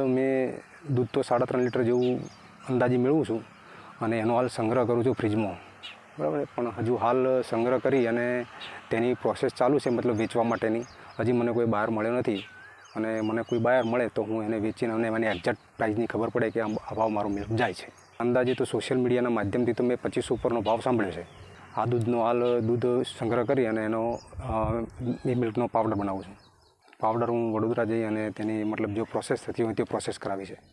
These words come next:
આ રાજસ્થાની જ, ગુજરાતી, મતલબ, રાજસ્થાનથી લાવે છે. આ ફાર્મ બનાવ્યું છે મેં મારા, મતલબ, રિસ્ક લીધું છે, સમજો કે ધંધો સારો છે. સોશિયલ મીડિયાના માધ્યમથી જોઈને મને લાગ્યું કે ના, ધંધો સારો છે.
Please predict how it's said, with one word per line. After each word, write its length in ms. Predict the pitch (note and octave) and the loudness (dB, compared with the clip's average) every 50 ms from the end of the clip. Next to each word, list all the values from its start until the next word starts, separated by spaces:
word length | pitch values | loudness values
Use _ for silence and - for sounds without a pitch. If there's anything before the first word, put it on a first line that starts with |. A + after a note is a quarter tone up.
| _ _ - - - - - | _ _ -20 -20 -18 -10 -4
આ 100 | D3 C#3 | -2 0
રાજસ્થાની 520 | C3+ C3+ C3 B2 A2+ - - G#2 G2 G2 | 2 2 2 0 -2 -4 -8 -8 -8 -8
જ, 20 | G2+ | -10
ગુજરાતી, 460 | - - A#2+ A#2+ A#2 G#2+ G2 G2+ G2+ | -6 -4 -2 -2 0 -2 -2 -2 -4
મતલબ, 260 | G2+ G2 G2 G2 F#2+ - - - - - - - - - - - - - _ _ _ - - - - | -4 -4 -6 -6 -8 -12 -18 -20 -16 -14 -14 -14 -14 -18 -20 -20 -20 -20 _ _ _ -20 -16 -4 0
રાજસ્થાનથી 420 | A#2+ B2 A#2 - - G#2+ G#2 G#2 | 0 0 0 -2 -4 -4 -2 -2
લાવે 200 | G2 F#2+ F2+ F#2+ | -2 -4 -6 -8
છે. 180 | G2+ C#3 D#3+ - _ _ _ _ _ _ _ _ _ - - - - | -12 -14 -18 -18 _ _ _ _ _ _ _ _ _ -10 -10 -8 -6
આ 80 | - - - - - - - - - | -6 -8 -6 -8 -8 -8 -8 -8 -2
ફાર્મ 220 | - B2 C#3 D3 | 0 2 2 4
બનાવ્યું 340 | C#3 C#3 C#3+ D3 C#3+ C3+ A#2+ | 4 4 4 4 4 4 4
છે 100 | A2 B2 | 4 4
મેં 240 | A#2+ B2 B2 B2 B2+ | 2 2 2 2 2
મારા, 260 | B2 A#2 A2+ A#2+ B2 | 4 4 4 4 4
મતલબ, 500 | B2 B2+ B2+ B2+ A#2 A2 A#2+ B2 B2+ B2 - - - - - | 4 4 2 2 2 2 2 2 2 2 -2 -6 -16 -8 -4
રિસ્ક 280 | A2+ B2 B2 - - C3+ | -2 -2 -2 0 0 0
લીધું 240 | B2+ A#2 C3+ C#3 | 2 4 2 2
છે, 240 | A2+ A#2 A#2 A2+ A2+ | 2 2 0 0 -2
સમજો 400 | - - A#2 A2 A2 A2+ A2 A#2 - - - - - - - - | -4 -2 0 0 0 0 -2 -4 -8 -18 -20 -20 -20 -18 -6 -2
કે 100 | B2 A2 | -2 0
ધંધો 260 | G2+ G#2 G#2 G2+ B2 | 0 0 2 0 0
સારો 300 | - - A#2+ B2 C3 A2+ | 2 4 4 4 4 2
છે. 160 | - A#2+ A#2 | 2 0 -2
સોશિયલ 360 | G#2+ - A#2+ A2 - B2 A2+ | -2 -2 -4 -2 0 0 2
મીડિયાના 280 | A2+ A2 A2+ A2+ A2+ A2+ | 2 2 2 2 2 2
માધ્યમથી 380 | A2 G#2+ G2+ G2 G#2+ G#2+ G2+ G#2+ | 0 0 0 0 -2 -2 -2 -2
જોઈને 260 | G#2 G#2+ A2 A2+ A2+ | -2 0 0 0 0
મને 200 | A2 A2 A#2 A#2 | 0 0 0 0
લાગ્યું 320 | A#2 A#2 A#2 B2+ B2+ A2+ | 2 2 4 4 2 2
કે 120 | - - G#2+ | 2 0 0
ના, 180 | A2+ A2+ A2 | 2 2 0
ધંધો 280 | G#2 - G#2+ G#2+ G#2+ A#2 | 0 0 -2 -2 -2 0
સારો 280 | - A#2+ A#2 A2+ G2+ | 2 2 2 2 0
છે. 140 | F#2+ G#2 G2 | -2 -2 -4